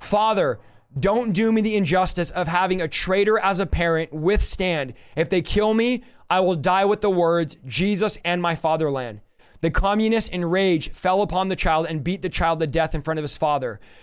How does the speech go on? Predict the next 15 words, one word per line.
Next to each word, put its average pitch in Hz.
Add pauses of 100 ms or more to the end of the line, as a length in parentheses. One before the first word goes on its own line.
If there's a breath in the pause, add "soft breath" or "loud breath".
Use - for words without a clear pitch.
(160 loud breath)
With 160
blood 185
splattered 185
all 170
over 196
the 190
walls 180
of 170
the 170
cell, 160
the 156
boy 175
died 165
praising 151
God. 135